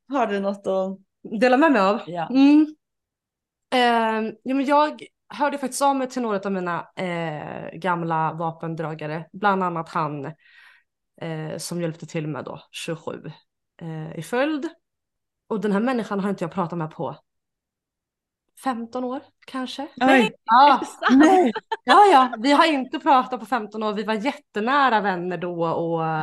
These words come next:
Speaker 2: hade supertrevligt tillsammans.
Speaker 3: Ja.
Speaker 2: Också lite därför jag inte kallar honom för en K K. Vi hade
Speaker 1: Mm.
Speaker 2: en sån otroligt fin vänskap sen innan och sen så
Speaker 1: Mm.
Speaker 2: råkade vi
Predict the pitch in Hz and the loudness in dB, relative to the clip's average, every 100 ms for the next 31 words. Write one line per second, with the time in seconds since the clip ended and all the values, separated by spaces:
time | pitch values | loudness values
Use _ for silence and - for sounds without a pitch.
0 | 151 165 160 165 196 175 165 294 254 262 | -4 -4 -4 -6 -8 -8 -4 -2 -2 -2
1 | 214 175 - - - _ - - 202 185 | 0 -2 -2 -12 -14 _ -20 -18 -16 -14
2 | 180 _ - 240 - 277 285 - 180 165 | -18 _ -6 -6 -4 -6 -6 -6 -6 -6
3 | 190 180 175 170 196 170 170 170 165 156 | -4 -6 -6 -8 -4 -4 -2 -4 -4 -8
4 | 165 170 165 160 156 160 156 - 160 156 | -8 -6 -6 -6 -6 -8 -10 -8 -6 -6
5 | 156 - _ _ _ _ _ - 185 - | -10 -16 _ _ _ _ _ -8 -6 -6
6 | 240 175 - - - - _ 185 214 226 | -4 -4 -6 -8 -10 -14 _ -6 -2 2
7 | 220 185 185 170 180 170 160 - - - | 0 0 -4 -4 -6 -8 -10 -12 -20 -18
8 | 180 - 165 - 180 165 175 165 160 170 | -14 -12 -12 -10 -8 -4 -4 -4 -8 -14
9 | - 180 185 180 226 208 185 - 170 170 | -10 -6 -4 -4 -4 -2 -4 -6 -8 -8
10 | - 170 - _ 202 180 165 - 202 175 | -10 -12 -14 _ -16 -16 -16 -4 -2 -2
11 | 180 190 175 165 139 151 | -4 -8 -6 -6 -8 -10